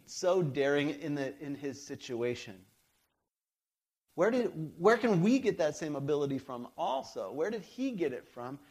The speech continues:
And I think he got it from our third follow area, which is prayer. This is a major part of Daniel's life. Daniel knew where to go for the answers. Check out what it says in Daniel two.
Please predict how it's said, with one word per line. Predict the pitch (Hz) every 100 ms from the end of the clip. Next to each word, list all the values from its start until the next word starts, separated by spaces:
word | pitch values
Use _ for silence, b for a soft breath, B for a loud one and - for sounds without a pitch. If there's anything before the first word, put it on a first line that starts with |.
| B B
And | 165
I |
think | 165 - 285 285
he | 196
got | 151 180 185
it | 185 -
from | 175
our | 156 165
third | - 156 165
follow | 156 160 175 175
area, | 131 131 127 131
which | 156 156 175
is | 156 - -
prayer. | 180 208 143 71 _ _ _ _ _ _ _ _ _
This | - 214
is | 240
a | 226
major | 202 175 180 185 190
part | 202 - 165 170
of | 165 156
Daniel's | 143 143 147 139
life. | 151 160 151 143 - B B B _ -
Daniel | 175 226 240 214
knew | 185 190 214
where | 214 190 185
to | 190
go | 170 160 160
for | 165
the | 156 147
answers. | 160 175 175 127 110 117 - _ _ _ _
Check | - 185
out | 185
what | 185
it | 175
says | 185 170
in |
Daniel | 165 170 165 151
two. | - 196 156 104